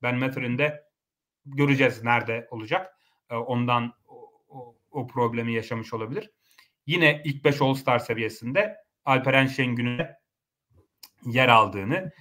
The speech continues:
işte yirmi, en iyi yirminci prospect, en iyi yirminci genç oyuncu gibi bir sıralamada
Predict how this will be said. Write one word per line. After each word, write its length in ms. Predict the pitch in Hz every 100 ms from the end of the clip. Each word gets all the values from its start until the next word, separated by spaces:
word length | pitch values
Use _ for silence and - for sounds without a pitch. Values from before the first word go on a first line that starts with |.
| _ _
işte 400 | - 120 123 - _ - - -
yirmi, 560 | 135 127 123 123 135 -
en 180 | 160 135
iyi 200 | 123 139
yirminci 680 | 135 127 127 120 127 135 -
prospect, 440 | - 113 - 104
en 80 | 120
iyi 120 | 120
yirminci 360 | 120 117 117 117
genç 240 | 113 107
oyuncu 240 | 107 101 98
gibi 160 | 107
bir 40 | 107
sıralamada 640 | - 117 110 101 131 151